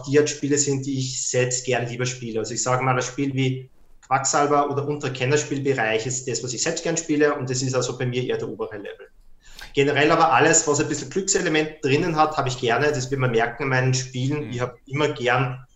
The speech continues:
Speaker 1: Glück dabei. Für manche ist es dann vielleicht sogar schon ein bisschen zu viel, wo sie sagt, ja, kann absolut, verstehe ich absolut, äh, dass das nicht jedermanns Sache ist. Ich hab's aber gern dabei, weil du einfach, äh, ich hab selbst gern Spiele, wo ich auf Augenhöhe mit jemandem spielen kann, der das Spiel schon zehn oder zwanzig Mal gespielt habe,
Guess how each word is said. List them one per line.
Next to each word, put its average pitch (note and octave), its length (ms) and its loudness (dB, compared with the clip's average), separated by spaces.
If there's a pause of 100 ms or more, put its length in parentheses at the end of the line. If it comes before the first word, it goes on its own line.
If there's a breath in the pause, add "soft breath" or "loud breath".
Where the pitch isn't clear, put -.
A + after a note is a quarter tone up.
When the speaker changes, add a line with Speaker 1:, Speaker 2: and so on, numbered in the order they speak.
(160)
Speaker 1:
Glück F3 260 -4
dabei. C#3 360 4
Für D#3+ 140 -2
manche C3 320 2
ist D3 120 0
es C#3+ 80 -6
dann C3+ 140 0
vielleicht C3 200 0
sogar B2+ 200 2
schon C3 100 2
ein B2+ 60 -2
bisschen B2+ 180 -4
zu B2+ 100 -6
viel, G3+ 440 0
wo C#3 100 0
sie C3 80 -4
sagt, B2 260 0
ja, C3+ 360 4 (260)
kann B2 120 0
absolut, C3+ 440 -2 (220)
verstehe C#3+ 260 -2
ich D3 120 0
absolut, D3+ 540 -4
äh, B2+ 200 2 (340 loud breath)
dass B2+ 180 0
das C3+ 100 -2
nicht C3+ 180 -4
jedermanns B2+ 440 0
Sache A#2+ 280 -2
ist. D#3 340 -4 (460 loud breath)
Ich E3 200 2
hab's D#3+ 180 2
aber D#3+ 140 0
gern C3 260 4
dabei, B2+ 460 2
weil C3 160 2
du - 80 2
einfach, C3 540 -2
äh, - 260 -10 (120)
ich C3+ 100 -2
hab E3 100 0
selbst - 200 2
gern F3+ 120 0
Spiele, E3 300 -2
wo D3+ 80 2
ich D3+ 80 2
auf C3 180 0
Augenhöhe C#3+ 400 2
mit C#3 140 -2
jemandem C3 300 0
spielen D#3+ 380 -4
kann, C3+ 240 -2
der B2+ 120 0
das B2+ 120 0
Spiel C3 200 -4
schon C3 160 -4
zehn C3 280 -2
oder B2+ 180 -8
zwanzig C3 400 -6
Mal A#2 120 -8
gespielt D#3+ 380 -10
habe, E3 360 2